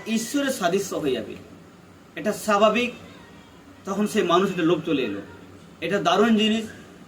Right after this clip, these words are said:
এটা তো যুক্তি প্রয়োজনতা যে যদি আমরা খেই, ফলটা যদি খেয়ে যাই আমরা, তাহলে আমাদের ঈশ্বরের মতন সৎ সৎ জ্ঞান লাভ করব। আবার এখানে বলছে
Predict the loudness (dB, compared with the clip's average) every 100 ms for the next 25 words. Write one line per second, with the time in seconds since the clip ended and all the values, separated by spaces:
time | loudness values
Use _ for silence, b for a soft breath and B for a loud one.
0 | -20 -20 -20 -16 -8 -2 6 6 6 4
1 | -2 -2 -4 -4 -6 -10 -12 0 2 4
2 | 4 4 4 2 -6 -20 -20 -14 -4 -2
3 | 0 0 2 4 4 4 2 4 2 -4
4 | -4 0 2 2 0 -2 2 4 4 2
5 | -2 0 2 4 4 2 -2 -2 -2 -2
6 | 0 -2 -2 -8 -6 -8 -2 2 2 2
7 | 0 2 2 0 -4 -18 -20 -20 -20 -6
8 | 0 4 4 4 2 2 2 2 2 0